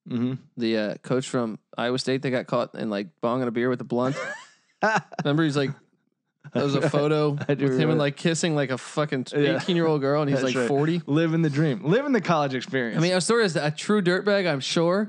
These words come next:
Speaker 1: Yeah.
Speaker 2: But hey, I, I'm not gonna, I'm not gonna sit there and blast the guy.
Speaker 1: Buddy.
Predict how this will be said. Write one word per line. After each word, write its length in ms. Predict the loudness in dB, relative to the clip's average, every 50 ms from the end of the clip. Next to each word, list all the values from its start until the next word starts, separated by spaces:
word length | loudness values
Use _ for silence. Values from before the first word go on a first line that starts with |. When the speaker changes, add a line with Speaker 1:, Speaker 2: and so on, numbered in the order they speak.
| -4 -4
Speaker 1:
Yeah. 300 | -2 0 0 0 -2 -6 -10 _ _ _ _ _ _ _ _ _ _ _ _ -2
Speaker 2:
But 160 | 0 0 2
hey, 180 | 2 2 2 2
I, 400 | 2 2 2 2 2 2 2 0
I'm 100 | 2 2
not 220 | 2 0 0 0
gonna, 220 | 0 -2 -2 -2 -4 -6 -8 -6
I'm 100 | -4 -2
not 180 | 0 0 0 0
gonna 120 | 0 0
sit 160 | 0 -2 -2 0
there 140 | 0 0
and 80 | 0 0
blast 300 | 0 0 0 0 0 -2
the 60 | -2 -2
guy. 220 | 0 0 2 2
Speaker 1:
Buddy. 340 | 2 2 2 2 0 -4 -8